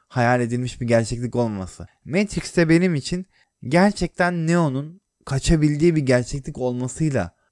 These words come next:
güzel bir fikirdi. Ama Matrix aslında Neo'nun yaptığı bir oyunmuş da Neo aslında deliymiş de gibi böyle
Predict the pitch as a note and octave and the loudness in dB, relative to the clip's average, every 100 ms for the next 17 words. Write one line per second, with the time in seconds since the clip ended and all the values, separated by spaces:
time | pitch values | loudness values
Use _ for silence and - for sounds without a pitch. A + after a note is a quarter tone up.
0 | _ A2+ A#2 G#2+ G2+ F#2 F#2 E2 _ - | _ -4 0 2 2 0 -2 -4 _ -16
1 | - - A2 F2+ G#2+ D#3+ _ _ _ - | -12 -4 -2 -2 -6 -10 _ _ _ -4
2 | E3+ F#3+ F#3 F#3+ F#3 F#3+ - D3 D#3+ - | 2 2 2 0 0 -2 0 -2 -2 0
3 | F3+ F3 F3+ F3+ F3+ E3+ - E3+ E3+ D3 | -2 0 0 0 0 -2 -2 -2 0 0
4 | F3 F#3 G#3 - - C3+ A2 C#3+ D#3+ C#3+ | 0 -4 -8 -8 -2 0 0 -4 -2 0
5 | D3 - E3 D#3+ C#3+ C3 C#3+ D#3 E3 - | 0 -2 -6 -2 4 4 4 0 -2 -6
6 | - G#2+ F#2+ C3+ D#3+ D#3 E3 E3+ | -2 -2 0 -2 0 0 -2 -4